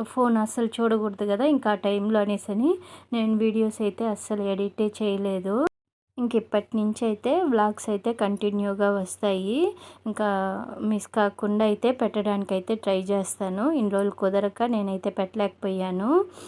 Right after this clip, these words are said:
ఇంక ఇదైతే వినాయక చవితి ముందు రోజు మార్నింగ్ వ్లాగ్ అండి. ఇంక ఈ ఫుల్ డే వ్లాగ్ అయితే నేను అప్‌లోడ్ చేస్తున్నాను. చాలా బాగుంటుంది. ఆ, మీరు కూడా మిస్ కాకుండా అయితే చూడండి. ఇంక ఇవాళ,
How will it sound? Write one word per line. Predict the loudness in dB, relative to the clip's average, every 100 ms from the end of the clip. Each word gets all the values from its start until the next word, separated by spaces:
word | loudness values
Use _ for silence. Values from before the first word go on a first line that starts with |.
| -12 -2
ఇంక | 0 4
ఇదైతే | 4 4 4 4
వినాయక | 4 4 4 2 0
చవితి | -2 2 2 2 2
ముందు | 4 4 4 4
రోజు | 2 2
మార్నింగ్ | 0 0 0 0 -2
వ్లాగ్ | 0 -2 -2
అండి. | -2 0 2 4 4 0 -18 -4
ఇంక | -2 0
ఈ | 0
ఫుల్ | 0 4 4 6
డే | 4
వ్లాగ్ | 4 4 4 2
అయితే | 2 2 2
నేను | 2 0
అప్‌లోడ్ | -2 -2 -2 -2 -4
చేస్తున్నాను. | -6 -6 -4 -2 -2 2 2 2 -2 -20 -20 _ _ _ _ _ _ _ _ _ _ _ -10 -8
చాలా | -2 0
బాగుంటుంది. | 4 4 4 2 2 2 0 2 2 2 0
ఆ, | 0 2 2
మీరు | 2 2 2
కూడా | 2
మిస్ | 2 0 0
కాకుండా | 0 0 -2 -2
అయితే | -2 -4
చూడండి. | -4 -2 -2 -2 0
ఇంక | 0 2 2
ఇవాళ, | 2 4 4 2 2 0